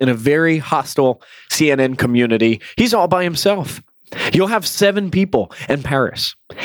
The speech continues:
And I'll take Paris over the seven, but I don't watch C N N. So I don't get to see you as much as I used to. I don't like watching fake news, but Fox has treated me very nice. Wherever Fox is,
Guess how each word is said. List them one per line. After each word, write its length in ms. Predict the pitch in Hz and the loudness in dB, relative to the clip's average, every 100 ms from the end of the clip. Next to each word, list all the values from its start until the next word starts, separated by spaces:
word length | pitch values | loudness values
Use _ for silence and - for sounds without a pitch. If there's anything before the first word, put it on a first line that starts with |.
| - | -2
And 160 | 147 170 | 0 0
I'll 100 | 220 | 2
take 240 | 220 175 | 0 0
Paris 380 | 190 196 175 - | 2 2 2 2
over 260 | 156 160 | 2 2
the 80 | 147 | 0
seven, 400 | 127 170 147 110 - - | 0 2 2 -2 -4 -4
but 100 | 151 | -2
I 160 | 202 | 2
don't 200 | 202 180 | 2 2
watch 200 | 156 151 | 2 0
C 280 | - - 131 | -2 0 2
N 100 | 107 | 2
N. 240 | 101 90 85 _ - - | 0 -2 -10 _ -14 0
So 240 | 156 147 | 2 4
I 160 | 151 180 | 2 0
don't 180 | 185 | 0
get 160 | 165 175 | 0 0
to 80 | 165 | 0
see 260 | - 196 185 | 0 2 4
you 420 | 170 165 117 131 | 4 4 4 2
as 160 | 139 | 2
much 180 | 151 151 | 0 0
as 160 | 143 127 | 2 2
I 60 | |
used 480 | 123 131 220 208 - | 2 2 2 0 0
to. 260 | 127 113 131 | 2 2 2
I 80 | 185 | 0
don't 180 | 226 247 | 2 2
like 220 | 240 196 | 2 2
watching 440 | 208 214 - 175 151 | 0 0 0 -2 -2
fake 380 | - 180 143 | 0 0 0
news, 480 | 147 160 104 101 - 110 | 0 0 0 -2 -8 -2
but 220 | 139 147 | -2 0
Fox 440 | - 214 240 - | -2 0 0 0
has 200 | 185 175 | 0 0
treated 360 | - 185 151 143 | 0 0 2 2
me 140 | 143 | 2
very 400 | 120 135 156 131 | 2 2 2 0
nice. 360 | 113 101 90 - | -2 -4 -2 0
Wherever 400 | 175 214 185 175 | 4 4 2 -2
Fox 400 | - 147 143 - | 0 -2 -2 0
is, 240 | 123 107 | 0 0